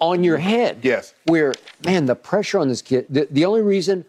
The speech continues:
Speaker 1: I don't think San Francisco is gonna win the N F C is because of that kid.
Speaker 2: Right.
Speaker 1: No offense to him. It's just
Speaker 2: That's
Speaker 1: the
Speaker 2: asking an awful lot for a
Speaker 1: circumstance.
Speaker 2: rookie.
Speaker 1: Huh?
Speaker 2: 'Cause
Speaker 1: What?
Speaker 2: you look, look at Ben Roethlisberger, and
Speaker 1: Yeah.
Speaker 2: he was a rookie, and they lost to Tom, they lost to a veteran quarterback in Tom Brady.
Speaker 1: Okay.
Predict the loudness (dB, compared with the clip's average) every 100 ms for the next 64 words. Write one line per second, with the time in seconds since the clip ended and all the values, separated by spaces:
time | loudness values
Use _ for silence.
0 | _ _ -4 -4 -2 -2 0 -2 -2 -4
1 | -2 -2 -2 0 -2 0 0 2 2 2
2 | 0 -2 -2 -2 -2 0 -4 -2 -2 -2
3 | 0 -2 -4 -2 -2 -2 -10 -8 -2 2
4 | 2 0 -2 -2 -2 0 0 -4 _ _
5 | -4 -2 0 0 -2 -6 -4 0 0 0
6 | 0 0 -2 -4 -2 -2 0 -2 -2 -12
7 | _ _ _ -2 -2 _ -2 0 2 0
8 | 0 -2 -2 -2 -2 -2 0 0 -2 -4
9 | -2 0 0 0 0 0 0 0 0 0
10 | -6 -12 _ _ 0 2 2 -2 -4 -4
11 | -2 0 0 0 -2 0 0 0 -2 -2
12 | -2 -2 0 -2 -4 -8 -2 -2 0 0
13 | -2 -4 -10 -18 -20